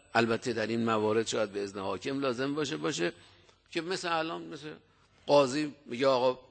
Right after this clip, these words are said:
اجازه می‌ده مثلاً تو خونه فلان وارد بشید تفحص بکنید. خب لا یمکن الدخول فی ملک الغیر الا باذنه.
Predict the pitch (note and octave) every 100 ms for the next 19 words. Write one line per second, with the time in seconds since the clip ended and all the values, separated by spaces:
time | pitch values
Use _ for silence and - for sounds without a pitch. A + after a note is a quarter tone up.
0 | - A#2+ A2+ A2+ A#2+ A2+ A2 G2+ G#2+ -
1 | G#2 G2+ G2 A2 G#2 G#2 A2+ G#2+ A#2 A#2+
2 | - - - F#2 F#2 E2+ - - - E2+
3 | - _ - F3+ F3+ - G2+ A2 C#3 D#3
4 | D3+ D#3+ D#3 C#3+ C3+ D3+ - C#3+ A#2+ C#3
5 | B2 B2+ A#2+ B2 A2 A#2 G#2+ A2+ A2 A2
6 | G2+ F#2+ F2 F2+ F2 D#2